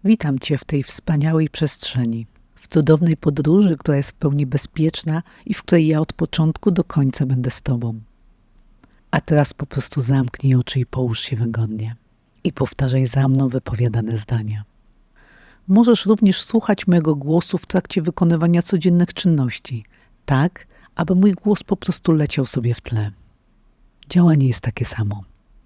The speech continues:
Zrób tak, jak jest dla Ciebie najlepiej, jak najlepiej to czujesz i w sposób, w jaki najbardziej z Tobą rezonuje. Nagranie działa niezależnie od tego, w jaki sposób go odsłuchujesz.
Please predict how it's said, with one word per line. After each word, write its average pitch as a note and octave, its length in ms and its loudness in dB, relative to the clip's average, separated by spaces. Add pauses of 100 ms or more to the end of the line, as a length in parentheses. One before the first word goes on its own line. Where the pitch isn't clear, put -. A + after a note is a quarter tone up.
(460)
Zrób C#3 320 -4
tak, B2 440 -4 (380)
jak E3 140 -4
jest F3+ 140 2
dla E3+ 120 2
Ciebie D#3+ 240 -2
najlepiej, B2 640 -2 (320)
jak - 180 -2
najlepiej C#3 380 2
to B2 140 0
czujesz D3 580 0 (200)
i A3 80 -2
w - 80 -8
sposób, F#3 480 -2
w D3+ 40 -6
jaki D#3+ 260 -2
najbardziej D3+ 560 0
z - 100 -12
Tobą B2+ 220 -4
rezonuje. A2 580 -2 (1040)
Nagranie G3+ 400 6
działa F#3+ 240 6
niezależnie F#3 560 4
od - 120 -4
tego, F#3 200 2
w D#3 60 0
jaki F3 220 0
sposób - 500 -4
go C3+ 100 -2
odsłuchujesz. A#2 760 -6